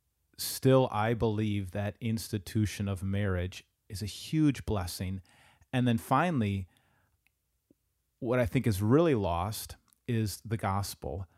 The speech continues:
Um, when Jesus comes to this world, he describes himself as the bridegroom and the church as his bride. And Paul describes Jesus as the one who gave himself up for the church,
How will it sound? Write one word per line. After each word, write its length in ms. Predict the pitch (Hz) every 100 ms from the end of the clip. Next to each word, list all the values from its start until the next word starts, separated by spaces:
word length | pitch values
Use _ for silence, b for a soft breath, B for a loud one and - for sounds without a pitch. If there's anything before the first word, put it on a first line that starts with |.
| b b b
Um, 380 | 110 98 95 101 _ _
when 240 | 113 113 104
Jesus 400 | 113 120 - -
comes 280 | 123 120
to 60 | -
this 140 | 107 -
world, 240 | 110 107
he 60 | 104
describes 520 | 101 - 107 107 110
himself 480 | 117 - 101 98 -
as 160 | 107 -
the 80 | 98
bridegroom 720 | 98 95 98 104 95 92 -
and 140 | 107
the 60 | 101
church 320 | - 110 107
as 140 | 101 -
his 140 | 92
bride. 520 | 85 92 80 - - - _ _ b b b b b -
And 380 | 113 107 104 101
Paul 300 | - 117 120
describes 600 | 113 - - 107 104 87
Jesus 520 | - 113 110 110 101
as 180 | 117 95
the 100 | 110
one 200 | 104 110
who 120 | 107
gave 340 | 95 107 110
himself 480 | 117 110 - 107 101
up 180 | 107 -
for 320 | - 110 104
the 120 | 98
church, 600 | 98 - 104 98 95 -